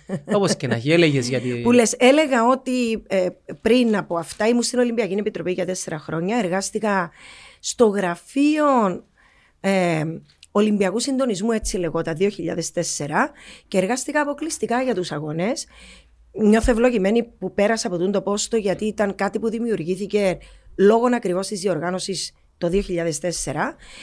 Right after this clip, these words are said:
Speaker 1: και η Κύπρος είχε μια ιδιαίτερη, έτσι, συνεισφορά,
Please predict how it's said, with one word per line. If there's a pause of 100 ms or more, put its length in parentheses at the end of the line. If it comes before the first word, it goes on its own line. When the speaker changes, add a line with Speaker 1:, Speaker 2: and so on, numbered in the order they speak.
(160)
Speaker 1:
και
η
Κύπρος
είχε
μια
ιδιαίτερη,
έτσι,
συνεισφορά,